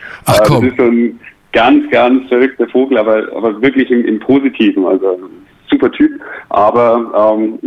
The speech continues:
Speaker 2: da, da weiß ich nicht, in welche Richtung es für ihn geht. Will er vielleicht zum Beispiel noch zwei Jahre in Bayreuth bleiben und zu sagen, hier, das ist super hier, mir gefällt es hier. Vielleicht will er auch in die Großstadt gehen, vielleicht will er auch nochmal richtig Geld verdienen. Er ist, äh,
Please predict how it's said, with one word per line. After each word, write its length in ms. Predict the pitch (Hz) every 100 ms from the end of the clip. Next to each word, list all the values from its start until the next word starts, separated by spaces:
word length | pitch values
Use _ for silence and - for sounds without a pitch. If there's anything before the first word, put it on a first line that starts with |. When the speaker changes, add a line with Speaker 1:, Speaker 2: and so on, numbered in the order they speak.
| 92
Speaker 2:
da, 100 | 113 110
da 140 | 123
weiß 140 | 123 135
ich 80 | 143
nicht, 120 | 131
in 60 |
welche 200 | 117 123 127
Richtung 200 | - 117
es 80 | 101
für 80 | 104
ihn 120 | 95
geht. 180 | 92 - - 107
Will 140 | 135
er 100 | 139
vielleicht 300 | 123 120 123
zum 80 | 120
Beispiel 240 | 123 127
noch 160 | 120 -
zwei 160 | 120 127
Jahre 160 | 135
in 80 | 123
Bayreuth 280 | 110 117 117
bleiben 320 | 104 120 170
und 80 | 151
zu 80 | 117
sagen, 240 | 117 113 120
hier, 220 | 151 151
das 100 | 117 -
ist 100 | 110
super 200 | 156 -
hier, 200 | 143 147
mir 120 | 127 113
gefällt 340 | - 127 -
es 80 | -
hier. 200 | - 143 - - -
Vielleicht 200 | 120 123
will 80 | 131
er 60 | 127
auch 100 | 120
in 120 | 123
die 80 | 113
Großstadt 560 | 113 139 180 160 151 -
gehen, 260 | 139 151
vielleicht 240 | 143 123 131
will 100 | 123
er 60 |
auch 100 | 123
nochmal 200 | 127 123
richtig 260 | - 180 -
Geld 180 | 127 151
verdienen. 340 | 147 147 143
Er 80 | 120
ist, 80 | 117 - - -
äh, 200 | 107